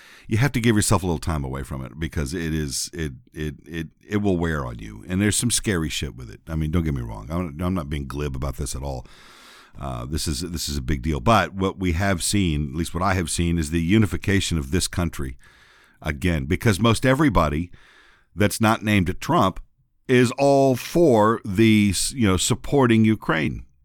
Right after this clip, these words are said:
and against Russia. Russia was, we always had this notion that, oh, they were this big and powerful nation. Turned out not so much. They were, they were kind of pointless. Uh,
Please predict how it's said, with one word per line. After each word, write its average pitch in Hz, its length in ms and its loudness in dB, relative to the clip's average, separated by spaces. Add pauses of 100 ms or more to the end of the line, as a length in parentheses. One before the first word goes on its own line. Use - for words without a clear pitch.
(240)
and 113 160 4
against 110 480 2
Russia. 135 380 0
Russia 147 400 2
was, 120 260 2
we 143 200 2
always 147 320 4
had 151 100 0
this 127 160 -4
notion 127 240 0
that, 147 60 2
oh, 170 100 4
they 170 80 4
were 160 100 4
this 135 160 0
big 139 280 2
and 127 120 0
powerful 143 300 2
nation. 135 400 0 (220)
Turned 208 240 4
out 185 180 4
not 147 220 2
so 120 200 2
much. 101 420 2
They 117 120 2
were, 123 220 2
they 90 240 -2
were 101 100 -2 (180)
kind - 200 0
of - 80 -6
pointless. 95 440 -2 (1040)
Uh, 101 280 4